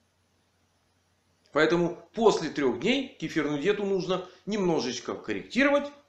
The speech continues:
насыщая её белками.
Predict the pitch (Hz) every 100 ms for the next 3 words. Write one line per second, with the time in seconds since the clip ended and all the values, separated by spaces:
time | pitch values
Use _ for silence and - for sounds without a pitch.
0 | _ _ _ _ _ _ - 165 185 190
1 | - 156 131 127 123 120 92 - 170 170
2 | 147 101 87